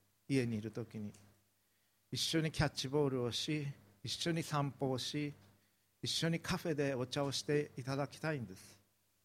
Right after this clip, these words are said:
一緒に時間を過ごしていただきたい。それが一生の父親の思い出になると思います。考えてみてください。自分の父親と過ごした時間、ど-、ど-、どの時を思い起こしますか？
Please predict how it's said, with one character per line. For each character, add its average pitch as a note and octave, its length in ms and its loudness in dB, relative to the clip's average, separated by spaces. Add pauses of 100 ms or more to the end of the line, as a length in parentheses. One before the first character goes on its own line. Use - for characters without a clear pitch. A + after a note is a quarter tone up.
(160)
一 - 60 -4
緒 C3+ 180 -2
に B2+ 120 -2
時 B2+ 120 -2
間 D3 260 0
を A#2+ 40 -2
過 - 140 -8
ご C#3 120 2
し - 80 -2
て C3 120 -4
い A2 60 -4
た A#2 100 -4
だ A2+ 120 -4
き - 100 -20
た G#2 80 -8
い。 G#2 40 -8
そ - 140 0
れ G3+ 120 4
が A3 360 2 (1800)
一 C#3+ 120 2
生 F3+ 540 4
の E3 500 0 (1120)
父 - 320 2
親 C#3+ 220 6
の C#3+ 240 0
思 C#3+ 240 4
い C#3+ 40 2
出 C#3+ 120 2
に D3 80 -4
な D#3 100 0
る C#3+ 100 -2
と A#2 120 -6
思 A2 120 -4
い G2+ 40 -6
ま F2+ 100 -10
す。 - 80 -18
考 G#3+ 160 2 (160)
え A#3 80 6
て G#3+ 80 0
み C3+ 100 2
て C3 100 -4
く A#2+ 60 -4
だ A2 60 -4
さ A#2+ 60 -4
い。 - 20 -4
自 C3 160 2
分 A3 180 4
の A3 100 2
父 - 300 2
親 G3+ 120 6
と F3+ 80 0
過 E3+ 140 0
ご F#3 120 4
し - 80 -2
た D3 100 0
時 B2 140 -2
間、 B2+ 240 -2
ど-、 - 120 -4 (120)
ど-、 G3+ 160 2 (180)
ど D3+ 320 2
の C4 120 4
時 C#3+ 260 0
を B2 60 6
思 A#2 200 2
い B2 80 -4
起 A#2+ 100 -4
こ B2+ 120 -4
し - 160 -4
ま A#2 100 -4
す - 120 -14
か？ - 120 -10